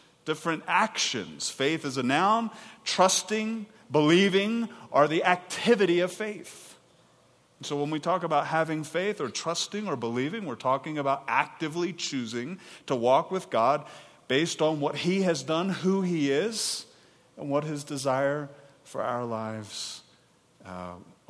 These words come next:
is, what it, what it ends up being, what he wants. All of these are faith terms.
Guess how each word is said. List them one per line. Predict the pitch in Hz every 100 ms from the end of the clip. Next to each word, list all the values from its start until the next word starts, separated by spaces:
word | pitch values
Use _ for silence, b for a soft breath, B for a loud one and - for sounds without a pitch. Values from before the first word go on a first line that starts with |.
| -
is, | 95 90 76 - -
what | 95 98
it, | 101 92
what | 98
it | 101 101 - - - - -
ends | 107 110 113
up | 104
being, | 120 113 113
what | 117
he | 123 160
wants. | 160 - - - - - - _ _ _ _ b b b b b _ _ -
All | 120 143 135
of |
these | 113 104
are | 95
faith | - 92 82 -
terms. | - 58 - - -